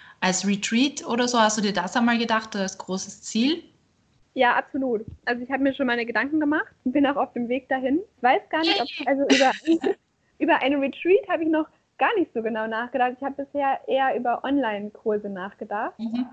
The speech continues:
Speaker 2: Aber jetzt, wo wir gerade auch beim Thema waren, Netzwerken in Real Life,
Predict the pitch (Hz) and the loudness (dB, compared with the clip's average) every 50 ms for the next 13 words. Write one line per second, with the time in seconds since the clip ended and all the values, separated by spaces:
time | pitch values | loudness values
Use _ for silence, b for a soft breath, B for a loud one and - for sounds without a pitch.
0 | 240 240 240 240 240 233 214 233 247 247 - 247 240 254 247 247 247 254 262 240 | -18 -8 -2 0 0 2 2 0 -2 -2 -2 -2 -2 -2 -2 0 2 2 2 2
1 | 240 - - 233 233 240 240 - 254 254 247 240 226 226 226 233 233 240 240 _ | 0 0 -2 -2 -2 -2 -4 -4 -4 -4 -2 -4 -6 -6 -6 -6 -6 -6 -8 _
2 | _ 226 233 233 233 240 233 - 226 220 226 247 285 285 240 220 202 202 202 220 | _ -6 -4 -4 -6 -8 -8 -8 -6 -4 -2 0 2 4 4 4 4 4 2 2
3 | 311 415 | 0 -2